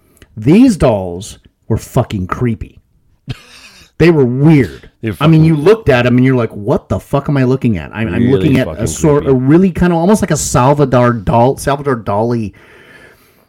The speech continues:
Speaker 1: you know, ex-, you know, features where it's always just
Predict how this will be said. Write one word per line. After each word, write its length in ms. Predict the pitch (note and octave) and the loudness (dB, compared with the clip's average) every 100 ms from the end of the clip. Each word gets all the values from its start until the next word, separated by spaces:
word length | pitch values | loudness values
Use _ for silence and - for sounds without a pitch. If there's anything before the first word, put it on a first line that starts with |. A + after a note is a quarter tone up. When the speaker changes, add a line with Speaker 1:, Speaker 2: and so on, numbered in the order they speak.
| - | -4
Speaker 1:
you 80 | A#2+ | -4
know, 140 | G2+ _ | -4 _
ex-, 300 | A2+ - - | -14 -14 -14
you 140 | - C3+ | -10 -6
know, 200 | A2+ - | -8 -10
features 720 | - - - E3 - A2+ G2 A#2 | -20 -16 -10 -10 -10 -16 -14 -6
where 180 | A#2 G2+ | -6 -6
it's 140 | G2 | -8
always 280 | A#2+ B2+ - | -6 -6 -10
just 180 | A2+ | -16